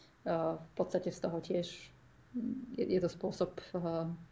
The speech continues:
eh, fungovania alebo predávania a myslím si, že ja ho teda používam vyslovene iba na predaj obrazov,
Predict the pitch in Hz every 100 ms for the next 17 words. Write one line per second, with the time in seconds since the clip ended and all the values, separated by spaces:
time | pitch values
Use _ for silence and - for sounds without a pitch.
0 | - - - - - - - - - -
1 | - - - 190 185 185 185 185 - -
2 | 202 208 214 208 185 180 180 175 - 185
3 | 202 208 202 196 190 190 175 - - -
4 | - 208 226 214 196 196 196 - - -
5 | - - - - - - 208 208 214 208
6 | 208 208 220 208 196 185 185 - 196 190
7 | 196 185 185 180 170 175 170 190 185 175
8 | 170 185 208 208 233 330